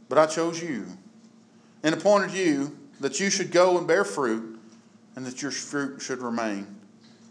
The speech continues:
That whatever you ask the Father in my name, he may give you. These things I command you, that you love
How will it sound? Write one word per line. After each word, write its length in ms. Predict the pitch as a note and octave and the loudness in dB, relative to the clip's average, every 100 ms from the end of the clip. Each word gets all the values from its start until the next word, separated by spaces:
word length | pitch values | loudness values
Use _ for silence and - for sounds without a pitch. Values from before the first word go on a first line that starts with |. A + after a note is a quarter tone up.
| _ - | _ -2
That 100 | C#3+ | 6
whatever 320 | F3 G#3 G#3+ | 8 8 6
you 180 | G#3 G#3 | 4 6
ask 260 | G#3+ G#3 | 6 4
the 60 | - | 2
Father 380 | - G#3 G#3 F#3+ | 8 8 8 2
in 80 | F#3 | 4
my 180 | G3 | 4
name, 240 | F#3+ G#3 G3 | 4 2 0
he 120 | G#3 | 0
may 200 | G3+ G3 | 2 2
give 260 | E3+ F#3+ D#3+ | 2 0 2
you. 140 | D3+ | 0
These 240 | F3 E3+ | 2 2
things 260 | G3 G3 F#3+ | 2 2 4
I 100 | G3+ | 4
command 520 | G3+ F#3 G3 G3+ E3+ | 4 0 2 2 0
you, 160 | E3 D#3+ | 0 2
that 240 | E3 D#3+ | 2 0
you 180 | F3+ D#3+ | -6 4
love 580 | F3 G#3 G3 F#3+ G3 | 8 8 8 4 0